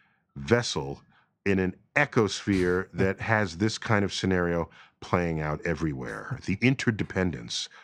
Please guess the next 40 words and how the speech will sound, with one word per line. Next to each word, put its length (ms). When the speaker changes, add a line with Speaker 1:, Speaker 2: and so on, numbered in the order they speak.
Speaker 1:
of 140
life 180
forms. 560
And 140
so 440
that 340
is, 300
well, 200
we're 140
not 220
separate 460
and 80
distinct 400
and 140
better. 360
We 180
are 160
basically 480
the 120
same. 760
And 140
the 200
molecules 840
and 120
atoms 340
in 60
our 100
body 380
are 80
traceable 600
to 140
stars 540
that 140
manufacture 800
them. 340
It's 160
not 160
that 180
we 160
are 220